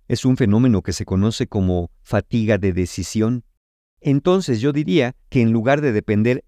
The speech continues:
únicamente de la fuerza de voluntad, pensemos que también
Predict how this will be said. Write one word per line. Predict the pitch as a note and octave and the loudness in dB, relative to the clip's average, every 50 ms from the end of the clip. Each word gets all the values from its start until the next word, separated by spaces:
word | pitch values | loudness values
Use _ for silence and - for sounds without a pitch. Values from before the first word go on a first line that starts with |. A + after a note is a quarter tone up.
| _ - | _ -6
únicamente | D3 D3 D#3 D#3+ D#3 C#3+ A#2 G#2+ - F#2 F#2+ G#2+ A#2+ B2+ C3+ - B2 | -2 0 0 2 2 2 0 0 0 0 0 2 0 0 0 -2 -2
de | F2+ F2+ | -2 -2
la | F2 E2+ E2+ | -2 -4 -6
fuerza | - - A2 A2 A2 G#2+ - A#2 | -4 -2 -2 -2 -2 -2 -2 -2
de | A2 A#2 | -2 -2
voluntad, | A#2 C3 C#3 D3 D3+ D3 - C#3+ C#3 D3 - _ _ _ | 0 0 0 -2 -2 0 0 0 0 0 -4 _ _ _
pensemos | - A#2 A#2 A#2+ - D3+ D3 C#3+ C#3+ - | -2 0 0 0 0 0 0 0 -2 -2
que | - A#2 - | -4 -4 -4
también | - G#2 G#2 G#2+ A#2 C3 C3+ B2+ | -2 0 0 2 2 2 0 0